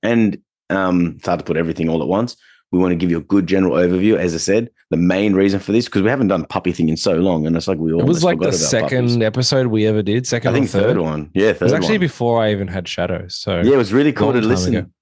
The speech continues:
Speaker 1: Yeah, if you guys go back and listen to it, you can see when Luke was asking the questions about,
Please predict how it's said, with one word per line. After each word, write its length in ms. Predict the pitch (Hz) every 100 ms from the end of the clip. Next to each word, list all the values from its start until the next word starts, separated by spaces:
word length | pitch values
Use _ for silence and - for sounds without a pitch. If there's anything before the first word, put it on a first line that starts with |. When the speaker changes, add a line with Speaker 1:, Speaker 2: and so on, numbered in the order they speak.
| _
Speaker 1:
Yeah, 140 | 110
if 100 | 107
you 60 | 123
guys 280 | 139 127 92
go 200 | 110 110
back 240 | 110 104
and 100 | 95
listen 240 | 120 - 123
to 160 | 92 85
it, 80 |
you 80 | 90
can 120 | 98
see 220 | 92 104 98
when 300 | 98 92 90
Luke 260 | 104 135
was 120 | 104
asking 360 | 95 98 - 98
the 60 | 90
questions 440 | 98 87 92 85
about, 320 | 82 87 82